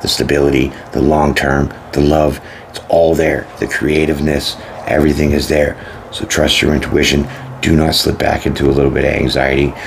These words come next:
because you are being <clears throat> told everything that is needing to be told. There's nothing to be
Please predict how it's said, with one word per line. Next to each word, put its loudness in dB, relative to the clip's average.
because 0
you 4
are 2
being 2
<clears throat> 2
told 4
everything 2
that 2
is 0
needing 4
to 2
be 2
told. 0
There's 0
nothing 2
to -2
be 2